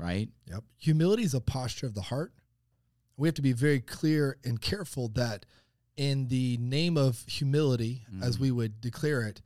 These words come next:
Speaker 2: that we, we make it an excuse
Speaker 1: Yeah.
Speaker 2: that God can't use me, right? "Who am I? God can't use me,"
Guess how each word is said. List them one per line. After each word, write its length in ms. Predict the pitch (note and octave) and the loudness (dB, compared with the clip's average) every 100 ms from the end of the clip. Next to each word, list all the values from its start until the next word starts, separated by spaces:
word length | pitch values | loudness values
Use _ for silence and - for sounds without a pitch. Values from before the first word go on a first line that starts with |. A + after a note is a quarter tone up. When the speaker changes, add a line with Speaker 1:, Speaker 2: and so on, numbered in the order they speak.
| - _ _ - B2+ | -20 _ _ -10 0
Speaker 2:
that 240 | D3 C3+ - _ _ - B2 | 0 0 -6 _ _ -20 -6
we, 400 | C3+ F3 D#3+ D#3 - - | 0 2 2 0 -4 -6
we 140 | C#3 E3+ | 0 4
make 360 | E3 D3 - D3+ | 4 2 -2 -2
it 80 | |
an 140 | B2+ A#2 | -2 -2
excuse 800 | A#2+ - G3 G3+ G#2+ - - - | -2 -2 0 2 2 0 -2 -4
Speaker 1:
Yeah. 140 | F2 E2 - | -10 -12 -12
Speaker 2:
that 140 | C3+ | -6
God 240 | B2+ C3 A#2+ | -2 0 0
can't 240 | - G#2+ | -2 -4
use 220 | A2+ A#2 F#2+ | -2 -2 -4
me, 240 | D#2 - _ _ _ _ _ _ _ | -10 -18 _ _ _ _ _ _ _
right? 280 | - C3 C#3 | -4 0 0
"Who 220 | G#2 F#3 | 2 2
am 100 | F3 | 2
I? 320 | C#3+ A#2+ F#2+ F2+ _ _ _ _ _ _ _ - | 0 -4 -6 -10 _ _ _ _ _ _ _ -6
God 180 | - F#3 | -4 0
can't 220 | E3 A#2 | -2 -2
use 260 | A#2+ A2 | -4 -4
me," 260 | G#2+ F2+ F2 | -4 -6 -10